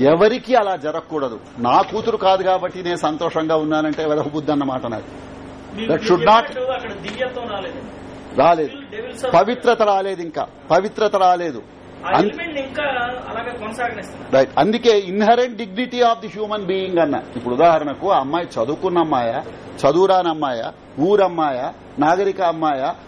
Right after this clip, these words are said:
Speaker 1: పై కులమా, కింద కులమా, ఇష్యూ అది కాదు. What right you have to misbehave with another lady? క్వశ్చన్ అది.
Speaker 2: అక్కడ లేడీ, మిగతా ఎలిమెంట్, మిగతా ఫ్యాక్టర్స్ ఎవరికి ఏమీ తెలియదు.
Speaker 1: కదా? నేను ఎందుకు చెప్తున్నాను ఇది?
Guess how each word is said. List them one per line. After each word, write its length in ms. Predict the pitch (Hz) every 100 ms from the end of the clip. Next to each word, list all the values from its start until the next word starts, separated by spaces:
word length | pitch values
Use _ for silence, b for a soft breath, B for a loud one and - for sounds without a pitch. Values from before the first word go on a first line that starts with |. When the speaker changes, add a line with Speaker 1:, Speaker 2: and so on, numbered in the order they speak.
| -
Speaker 1:
పై 140 | 190
కులమా, 460 | 202 190 165 143 190 - -
కింద 180 | 190 208
కులమా, 440 | 202 180 175 190 180
ఇష్యూ 340 | 165 - 254
అది 120 | 220
కాదు. 220 | 196 185
What 440 | 131 143 196 - 127
right 280 | 190 269 -
you 100 | 254
have 200 | 233 247
to 80 | 240 220
misbehave 420 | 208 220 208 214
with 200 | 208 190
another 280 | 185 185 170
lady? 260 | 165 160
క్వశ్చన్ 480 | 135 - 160 - 240
అది. 280 | 233 247 247 -
Speaker 2:
అక్కడ 140 | - 202
లేడీ, 600 | 202 233 269 254 - 165 151 - -
మిగతా 240 | - 220
ఎలిమెంట్, 540 | 240 226 220 208 175 175
మిగతా 180 | 214 220
ఫ్యాక్టర్స్ 420 | 214 202 226 220
ఎవరికి 260 | 214 202 214
ఏమీ 120 | 202
తెలియదు. 300 | 190 175 170 143
Speaker 1:
కదా? 340 | 170 220 339 339 - - -
నేను 220 | 143 190
ఎందుకు 200 | 170 180
చెప్తున్నాను 560 | 185 185 - 180 170 165
ఇది? 440 | 160 165 165 165